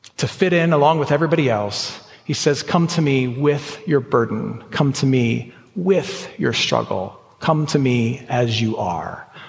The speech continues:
with your questions." With them. I'll close with this. Wh-, when I was in college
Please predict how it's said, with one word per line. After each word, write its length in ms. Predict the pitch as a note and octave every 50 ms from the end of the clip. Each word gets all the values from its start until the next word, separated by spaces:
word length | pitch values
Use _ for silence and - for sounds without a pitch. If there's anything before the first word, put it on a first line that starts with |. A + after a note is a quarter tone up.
| - -
with 380 | - C#3+ C#3+ D3 D3 D3 - - - - -
your 480 | C3+ B2 B2 A#2 A#2 A#2+ A#2 A#2 A#2 A2+
questions." 1120 | - - - - A#2+ G#2+ - - - - - - - - - - D3 - - - - - - - _ _ _ _ _ _ _ _ _ _ _ _ _ _ _ _ _ _ _ _ _ _ _ _ _ _ _ _ _ _ _ _ _ _ _ _ _ _ _ -
With 320 | D3 C3 B2 - - -
them. 480 | - - - - - - - - - - _ _ _ _ _ _ _ _ _ _ _ _ _ _ _ _ _ _ _ _ _ _ _ _ _ _ _ _ _ _ _ _ _ _ _ _ _ _ _ _ _ _ _ _ _ _ _ _ _ _ _ _ _ _ _ _ _ _ _ _ _ _ _ _ _ _ _ -
I'll 80 | - -
close 240 | - F3 E3 C3
with 120 | C3+ G#2+ -
this. 240 | G#2+ G2 - - - - - - - - - - - - - - - -
Wh-, 300 | - - - E3 D#3+ -
when 120 | F#3 E3+ E3
I 60 | E3
was 120 | E3+ D#3
in 80 | D3+ B2+
college 440 | B2 C3 A#2+ A#2+ A#2+ A2+ G#2+ -